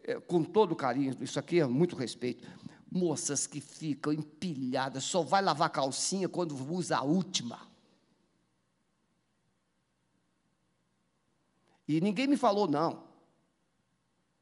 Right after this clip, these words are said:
Isso aí é coisa de aconselhamento de casais lá atrás. Passividade.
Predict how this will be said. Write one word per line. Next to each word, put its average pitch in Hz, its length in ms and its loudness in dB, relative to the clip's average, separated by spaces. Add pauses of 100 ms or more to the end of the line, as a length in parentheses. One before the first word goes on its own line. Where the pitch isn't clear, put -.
(320)
Isso - 200 0
aí 165 460 2 (140)
é 139 120 -2
coisa 175 500 2
de 147 160 -6
aconselhamento 156 800 0
de 139 100 -8
casais 135 800 -2 (880)
lá 240 420 4 (1040)
atrás. - 640 -2 (4000)
Passividade. 180 840 2